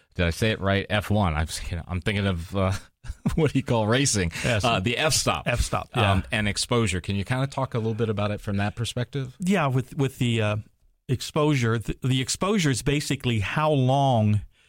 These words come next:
Speaker 2: is the lens open to
Speaker 1: Hmm.
Speaker 2: allow the light in.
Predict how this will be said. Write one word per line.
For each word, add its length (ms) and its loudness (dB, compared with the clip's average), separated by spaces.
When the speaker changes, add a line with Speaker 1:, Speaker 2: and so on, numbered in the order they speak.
Speaker 2:
is 180 2
the 140 0
lens 440 2
open 500 -2
to 120 6
Speaker 1:
Hmm. 120 6
Speaker 2:
allow 400 2
the 120 2
light 480 0
in. 320 -4